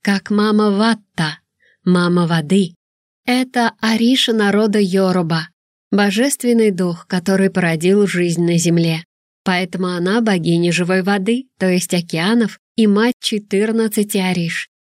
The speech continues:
Хотя Ямайя известна своим спокойным нравом, в гневе она может быть жестокой и неумолимой, как шторм в океане. Так как богиня повелевает всей жизнью в воде,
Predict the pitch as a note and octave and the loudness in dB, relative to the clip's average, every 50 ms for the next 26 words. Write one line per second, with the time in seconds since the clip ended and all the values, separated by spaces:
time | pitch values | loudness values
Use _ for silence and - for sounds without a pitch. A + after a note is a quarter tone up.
0 | _ _ _ _ _ _ - G3 F#3 F#3 - - G#3+ G#3+ G#3 G3+ F#3+ F#3+ F#3+ F#3+ | _ _ _ _ _ _ -4 -2 -2 -2 0 0 0 0 0 0 0 0 0 0
1 | F#3+ F#3 E3+ D3+ D#3+ D#3 D#3 E3+ _ - - - - - - - G3+ G#3 G3+ G#3 | 0 -2 -4 -6 -6 -8 -8 -10 _ -20 -20 -20 -20 -10 -4 -2 -2 0 0 0
2 | A3+ A#3 B3+ B3 - A3 G#3+ G3+ - G#3 G#3 G#3+ A3 G#3+ G3 - - C4 C#4+ - | 0 0 0 0 0 -2 -2 -2 -2 0 0 0 0 0 -2 -4 -4 -4 -4 -2
3 | - G#3 F#3 E3+ E3 E3 D#3+ E3 F3 F#3 G#3 B3 D4 D#4 B3+ G#3+ F#3 E3 E3+ - | -2 -2 -2 0 0 -2 0 0 0 0 0 0 0 2 2 2 0 0 -2 -8
4 | - - - - - G3+ F#3+ G3 F#3 G#3 G#3+ A3 A#3 C4+ D#4 D#4+ D4+ D4 C4+ A#3+ | -16 -20 -20 -8 -4 0 0 2 2 2 2 2 2 0 0 0 0 2 2 2
5 | G#3 G3+ F#3 F3 E3+ E3 F3 E3 D3+ D3 D#3+ D#3 D#3 - - - _ _ _ _ | 2 2 2 0 0 0 -2 -2 -2 -2 -4 -4 -6 -8 -12 -16 _ _ _ _
6 | - G3 E3+ F3+ F3 E3+ - - - F#3 G#3 B3 B3+ - F#3 E3 - - - A#3 | -2 0 2 2 0 0 -2 -4 -2 0 0 0 0 -4 -6 -8 -6 -2 0 2
7 | A#3+ A#3+ A3 G3+ F#3 F3+ E3+ E3+ E3 E3+ E3+ E3+ E3 E3 E3+ E3+ - _ _ _ | 4 4 4 4 2 2 2 2 0 0 0 0 -2 -2 -6 -8 -12 _ _ _
8 | - F3 E3+ E3+ - - - - - - G3 F#3+ G3 F#3+ F3+ F3+ E3+ D3+ E3+ E3+ | -2 -2 -2 -2 -2 -4 -6 -6 -4 -2 0 2 2 2 0 -2 -2 -2 -4 -4
9 | E3+ - E3+ D#3+ D#3+ D#3+ D#3 D3+ D#3 D#3 E3+ - _ _ _ _ _ _ _ _ | -4 -4 -4 -4 -4 -6 -6 -6 -8 -10 -12 -14 _ _ _ _ _ _ _ _
10 | _ _ - D4 D#4 D#4 - - C4 A#3+ G#3 G3+ G#3 G3+ F3+ F3 E3 D#3+ D#3+ D#3 | _ _ -4 -2 -2 -2 -2 -4 -4 -2 0 0 0 0 0 0 -2 -2 -4 -4
11 | - F3+ F3+ F#3 G3+ G#3+ A3 G#3+ A#3+ B3+ C4 B3+ B3+ - - - D4+ D#4 D4 C4 | -4 -2 0 0 0 0 2 2 0 0 0 -2 -4 -6 -8 -4 -2 -2 -2 0
12 | A3+ A3 A#3 A3 G3+ F#3 F3+ E3+ E3 D#3 D3+ D#3+ E3+ E3+ E3 F3 A#3+ C#4+ D#4+ | 0 0 0 0 0 0 0 -2 -2 -4 -4 -4 -4 -2 -2 -2 -2 -4 -4